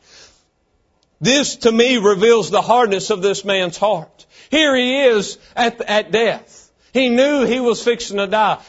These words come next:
Here he was. And he was so hard-hearted that he was mocking the only one that could save him.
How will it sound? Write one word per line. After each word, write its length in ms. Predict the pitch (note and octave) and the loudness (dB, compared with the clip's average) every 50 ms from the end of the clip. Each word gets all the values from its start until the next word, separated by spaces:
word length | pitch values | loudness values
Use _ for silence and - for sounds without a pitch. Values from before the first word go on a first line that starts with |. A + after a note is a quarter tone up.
| _ - | _ -4
Here 260 | C4 D#4 D#4+ D#4 D4+ C#4+ | -2 0 0 0 0 0
he 80 | B3+ | 0
was. 800 | A#3 A3 A#3 C4 C#4+ C#4 A3 E3 C#3 - _ _ _ - - - _ _ _ _ | 2 2 4 4 4 4 2 0 -4 -10 _ _ _ -20 -20 -20 _ _ _ _
And 280 | - B3+ B3 A3 F3 - - - - - - _ _ _ _ _ _ - | 0 0 0 0 -2 -8 -12 -20 -20 -20 -20 _ _ _ _ _ _ -6
he 240 | - - C#4 D#4 D#4 | -2 0 2 2 4
was 260 | C4+ A#3+ A3 G3 - | 4 4 2 2 0
so 540 | - - - C#4+ D4+ D#4 E4 E4 D#4+ D#4 B3+ | -2 0 2 4 4 6 6 4 4 2 0
hard-hearted 920 | - - A3 C4 C#4+ D4 D4 C#4 A#3+ - - - C#4 C4+ A3+ D#3+ C3 - - - _ _ _ _ _ _ _ _ _ _ _ _ _ _ _ _ _ _ _ | -2 0 2 2 4 4 4 2 0 -4 -2 -2 0 0 0 -2 -6 -12 -18 -20 _ _ _ _ _ _ _ _ _ _ _ _ _ _ _ _ _ _ _
that 180 | - B3+ B3+ A#3 | 0 0 2 2
he 160 | A3+ D4 D#4+ | 2 2 2
was 320 | D4+ C4 A#3+ A3 F#3 - G#3 | 4 2 2 2 0 -2 -2
mocking 580 | A#3 C4 D#4 D#4+ D4 - - - G#3 F#3 F#3 | 2 4 4 4 4 2 0 -2 -2 0 0
the 160 | F#3 F#3+ F#3+ | -2 0 0
only 380 | G#3 A3+ C4+ D4 D4 C4+ C4+ C4 | 2 2 2 2 0 0 -2 -2
one 400 | G#3 F#3+ B3 B3+ A3+ F#3+ E3 E3 | -2 0 0 0 0 0 -2 -2
that 180 | F3+ F3+ F3+ - | -4 -4 -6 -8
could 160 | F#3 D#3+ - | -12 -14 -12
save 340 | - - G#3+ G3 E3+ D3 _ | -8 -8 -8 -8 -8 -12 _
him. 140 | _ _ | _ _